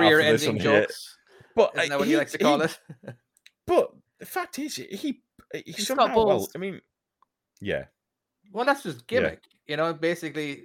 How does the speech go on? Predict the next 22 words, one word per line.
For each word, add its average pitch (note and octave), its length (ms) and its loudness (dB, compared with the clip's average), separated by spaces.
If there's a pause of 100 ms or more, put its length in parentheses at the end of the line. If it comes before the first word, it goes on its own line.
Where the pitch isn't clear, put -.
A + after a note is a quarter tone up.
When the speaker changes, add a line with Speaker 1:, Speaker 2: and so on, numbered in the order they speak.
Speaker 2:
you D3+ 100 -8
know, D#3 120 0
if D#3+ 180 -4
he's C#3+ 180 -4
not G3 240 2
doing G#2+ 180 -6
that, A#2+ 180 -4
he's C3 140 -10
not D3 160 -4
doing C3 140 -6
his G2+ 160 -8
job. A2 320 -2 (220)
Speaker 1:
You D#4 60 -4
see, - 200 -4
you E4 80 0
say D#3 120 0
Speaker 2:
Nobody G3+ 260 6
Speaker 1:
that - 40 4
Speaker 2:
could F3 180 0
ever C#3+ 220 6
say C#3 280 0
anything, B2 460 -4